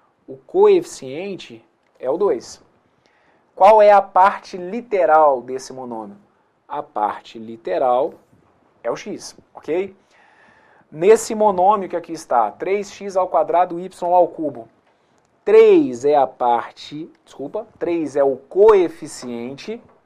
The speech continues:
e x ao quadrado y ao cubo é o meu, é a minha parte literal, ok? Se eu coloco pra vocês isso aqui, olha, x elevado ao cubo sobre seis. X elevado ao cubo sobre seis.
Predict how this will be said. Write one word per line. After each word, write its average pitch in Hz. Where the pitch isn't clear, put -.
e 190
x 247
ao 185
quadrado 143
y 143
ao 123
cubo 165
é 139
o 143
meu, 151
é 139
a 143
minha 156
parte 156
literal, 175
ok? 185
Se -
eu 175
coloco 190
pra 196
vocês 180
isso 196
aqui, 165
olha, 135
x 180
elevado 170
ao 143
cubo 180
sobre 185
seis. 147
X -
elevado 185
ao 156
cubo 196
sobre 190
seis. 127